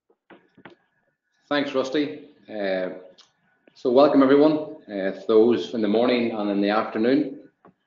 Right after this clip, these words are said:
Uh, my name is Seamus Murphy. I'm the Chief Data and Analytics Officer in Allied Irish Bank. Just a bit of background about myself. I've been in financial services for twenty plus years. Majority of my time has been spent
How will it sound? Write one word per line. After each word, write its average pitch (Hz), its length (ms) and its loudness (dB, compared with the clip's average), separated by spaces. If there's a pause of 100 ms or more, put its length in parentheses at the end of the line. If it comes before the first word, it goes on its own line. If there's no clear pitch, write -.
(220)
Uh, 110 280 2
my 123 140 -2
name 135 200 8
is - 140 0
Seamus 131 300 2
Murphy. 135 440 4
I'm 110 220 -2
the 101 140 -4
Chief 120 440 -6
Data 117 540 0 (420)
and 107 120 -2
Analytics 110 420 0
Officer 113 540 2
in 101 200 -2
Allied 110 180 0
Irish 104 260 2
Bank. 139 480 -2 (1000)
Just 180 140 2
a - 20 -6
bit 156 140 6
of 135 60 2
background 135 400 4
about 120 140 2
myself. 135 720 0
I've 117 160 -2
been 117 100 0
in 113 360 -2
financial 131 320 -2
services 123 720 0
for 104 420 0
twenty 113 340 -4
plus - 340 -4
years. 127 680 -2 (120)
Majority 117 380 0
of 110 60 0
my 107 80 2
time 110 320 -2
has 104 120 -6
been 98 140 -2
spent - 480 -4